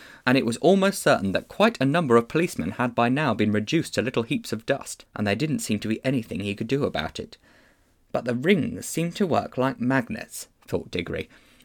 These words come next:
"If I can only touch her and then slip on my yellow, we shall both go into the wood between the worlds. I wonder, will she go all faint there again? Was that something the place does to her,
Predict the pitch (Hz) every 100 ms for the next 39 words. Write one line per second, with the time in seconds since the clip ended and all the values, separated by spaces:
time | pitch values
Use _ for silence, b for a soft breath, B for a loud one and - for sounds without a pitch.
0 | - 123 190 233 240 233 226 - - -
1 | 156 85 233 B - 233 233 - - 196
2 | - 156 151 147 135 95 92 127 B -
3 | 123 113 - 175 202 - 107 110 - 120
4 | 143 135 113 135 143 143 104 87 - -
5 | B B B B 120 127 135 135 - -
6 | b b - 165 190 214 202 196 165 180
7 | 170 - 208 - - 87 80 - 76 -
8 | - _ - 123 165 - - 165 175 165
9 | 160 175 165 - 175 - 147 - 165 208